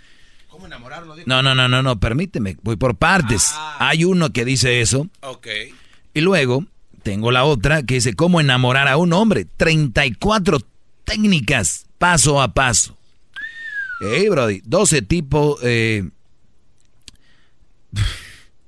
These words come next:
Speaker 2: uno, siempre sonríe. Esa es la uno. Dice que la sonrisa
Speaker 1: Oiga,
Speaker 2: es
Speaker 1: maestro, dis-,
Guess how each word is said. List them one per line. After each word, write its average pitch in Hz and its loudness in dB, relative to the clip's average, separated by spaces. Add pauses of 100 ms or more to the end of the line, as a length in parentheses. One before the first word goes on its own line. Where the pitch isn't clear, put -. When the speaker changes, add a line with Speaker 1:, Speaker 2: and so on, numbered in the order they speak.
(1000)
Speaker 2:
uno, 170 2
siempre 180 0
sonríe. 110 -2 (1400)
Esa 131 -2
es 139 2
la 131 4
uno. 92 -2
Dice 123 -2
que 131 0
la 135 0
sonrisa 165 2
Speaker 1:
Oiga, - 2
Speaker 2:
es 160 2
Speaker 1:
maestro, 160 2
dis-, 139 -4